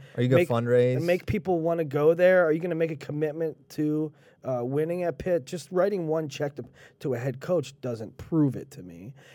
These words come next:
Speaker 2: And I don't have the confidence that Pitt would do that because they haven't. For twenty years, they just said, "We have, we have a sleeping giant wrestling program, but yeah, it'll
Speaker 1: Yeah.
Speaker 2: take care of itself just as long as they don't get in trouble."
Speaker 1: Yeah.
Speaker 2: Now, the interesting part is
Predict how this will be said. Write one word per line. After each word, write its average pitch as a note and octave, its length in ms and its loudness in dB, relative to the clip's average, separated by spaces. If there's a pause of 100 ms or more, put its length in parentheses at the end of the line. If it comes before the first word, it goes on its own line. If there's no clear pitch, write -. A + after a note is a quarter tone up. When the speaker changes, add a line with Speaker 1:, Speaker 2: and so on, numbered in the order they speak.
(120)
Speaker 2:
And C#3 180 -6
I D3+ 80 0
don't F3 280 0
have F3+ 160 0
the F3 80 -4
confidence F#3 480 -4
that E3 160 -2
Pitt F#3 180 -4
would E3 220 -2
do G3+ 180 -2
that F3 320 2 (300)
because G3 840 4 (720)
they G3 200 4
haven't. G3+ 460 6
For F#3+ 120 4
twenty A3 300 6
years, A3 280 10
they F3 100 2
just E3 220 -4
said, D#3+ 180 2
"We F3+ 120 2
have, F#3+ 340 6 (560)
we D#4+ 120 6
have D#4 140 8
a A#3 60 2
sleeping A3+ 400 6
giant F3+ 380 4
wrestling E3+ 340 4
program, E3+ 640 4
but C#3 160 0 (260)
yeah, - 340 -8 (420)
it'll E3+ 160 0
Speaker 1:
Yeah. - 40 -12
Speaker 2:
take C3+ 200 -4
care C3 160 -4
of G#2 80 -10
itself A#2+ 280 -8
just E3+ 120 -6
as F3+ 60 -4
long F3+ 140 2
as F3 60 -2
they E3 60 -2
don't D#3+ 160 -2
get C3+ 80 -8
in A2+ 80 -10
trouble." C#3+ 340 -6 (100)
Speaker 1:
Yeah. G2 220 -8
Speaker 2:
Now, B2 240 0
the B2+ 180 -8
interesting C#3+ 380 -10
part G#3 300 -6
is A#2+ 260 -6